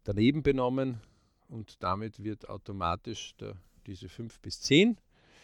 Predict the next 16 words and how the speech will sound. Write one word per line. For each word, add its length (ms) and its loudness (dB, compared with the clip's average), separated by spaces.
werden 160 -8
das 140 -8
weitererzählen, 880 8
äh, 400 -12
gibt 180 -18
ja 60 -14
genügend 400 -6
Berechnungen 600 6
dazu, 400 -4
ganz 260 2
liebe 200 -2
Grüße 340 -4
an 80 -4
die 80 -10
ganzen 300 -8
Marketingleiter. 800 6